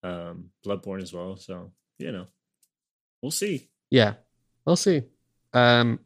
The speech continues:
Speaker 2: okay, last question. Jose asks, "Since Cam is moving away soon, and since I'm visiting N Y C in a week, I wanted to ask you guys for some go-to places people should check out when they visit. Last time I visited, I had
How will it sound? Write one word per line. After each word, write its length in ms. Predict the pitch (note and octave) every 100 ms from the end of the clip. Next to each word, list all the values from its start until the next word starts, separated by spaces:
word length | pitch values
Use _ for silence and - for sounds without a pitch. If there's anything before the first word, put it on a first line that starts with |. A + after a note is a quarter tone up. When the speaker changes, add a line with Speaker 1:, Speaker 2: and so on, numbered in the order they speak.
| _ _ _ _ _ _ -
Speaker 2:
okay, 180 | A#2+ A2
last 240 | C3 E3
question. 520 | - E3 - D#3 C#3+ - -
Jose 600 | D3 B2 B2+ D#3+ E3+ D3+
asks, 560 | G#2+ G#2 - - - -
"Since 240 | - D3
Cam 260 | - G3 A3
is 100 | E3+
moving 280 | C#3+ C#3+ B2
away 260 | G#2+ G2
soon, 380 | - G#2+ A#2+ - _ _ _ _ _ -
and 240 | A#2+ A#2 A2+
since 200 | B2+ A2+
I'm 240 | C3 C#3+
visiting 380 | C3+ B2 B2 A#2
N 180 | B2 A#2
Y 160 | G#2+ G2+
C 280 | - G#3+
in 160 | G#3 B2
a 60 | G#2
week, 380 | G#2+ C3 - _ _ _ -
I 60 | B2+
wanted 200 | F3 F3+
to 120 | D3
ask 260 | C#3 C#3+ C#3+
you 60 |
guys 320 | B2+ A#2+ B2
for 100 | -
some 180 | A#2+ A#2
go-to 320 | G#2+ C3+ - G3+
places 400 | C#3 B2+ C3 B2
people 200 | C3 B2
should 140 | -
check 240 | - A#2 B2
out 180 | A2+
when 120 | A#2 A2
they 140 | G#2+
visit. 540 | G2+ C3+ C#3+ - - - - _ _ -
Last 240 | C3 D#3+
time 160 | E3+ D#3
I 100 | C3+
visited, 420 | B2 B2 C3 B2
I 120 | A#2 A#2
had 540 | G2 A#2 A2+ A2+ A2+